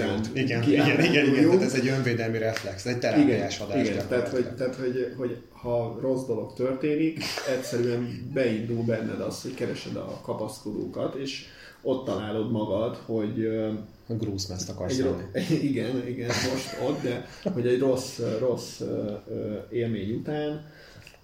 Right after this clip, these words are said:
Speaker 1: ö, hetekkel a, ö, akkoriban a nemzeti sportban bújott, hogy hogy fog felállni a Vasas.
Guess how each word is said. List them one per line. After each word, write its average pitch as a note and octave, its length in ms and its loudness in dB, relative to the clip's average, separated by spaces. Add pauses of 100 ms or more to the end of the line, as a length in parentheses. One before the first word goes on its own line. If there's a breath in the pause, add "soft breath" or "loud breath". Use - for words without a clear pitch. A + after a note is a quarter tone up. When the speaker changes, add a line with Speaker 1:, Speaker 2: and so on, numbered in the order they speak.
Speaker 1:
ö, A#2+ 120 -4
hetekkel A#2 800 -2
a, A#2 600 -4 (260)
ö, D#2+ 300 -10
akkoriban A2 480 -4
a A2 40 -2
nemzeti A2+ 420 -4
sportban G#2+ 640 -4
bújott, G#2+ 400 -2
hogy A#2 140 -8
hogy A#2+ 140 -6
fog A#2 180 -8
felállni G2+ 400 -8
a G#2 80 -6
Vasas. - 600 -10